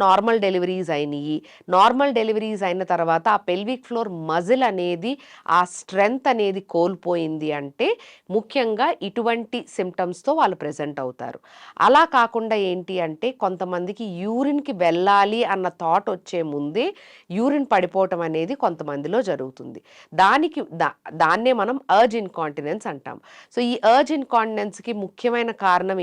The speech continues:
ఏంటి అంటే, urinary tract infections. Urinary tract infections అంటే, మూత్రంలో గానీ, మూత్రపు సంచిలో గానీ ఇన్ఫెక్షన్ గనక ఉంటే,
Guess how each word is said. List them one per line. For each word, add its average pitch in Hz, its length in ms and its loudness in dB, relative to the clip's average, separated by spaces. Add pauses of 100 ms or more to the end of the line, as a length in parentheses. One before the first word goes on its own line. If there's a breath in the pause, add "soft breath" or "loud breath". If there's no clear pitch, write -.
ఏంటి 170 240 -6 (100)
అంటే, 147 260 -6 (500 loud breath)
urinary 240 360 0 (120)
tract 156 320 -4
infections. 135 520 -12 (440 loud breath)
Urinary 220 300 0 (100)
tract 208 300 -2
infections 185 480 -8 (100)
అంటే, 170 220 -4 (260)
మూత్రంలో 262 600 0 (120)
గానీ, 180 280 -2 (100)
మూత్రపు 175 340 -4 (100)
సంచిలో 180 400 -2 (120)
గానీ 151 300 -2 (600 loud breath)
ఇన్ఫెక్షన్ 233 580 0
గనక 180 220 -2 (160)
ఉంటే, 160 260 -2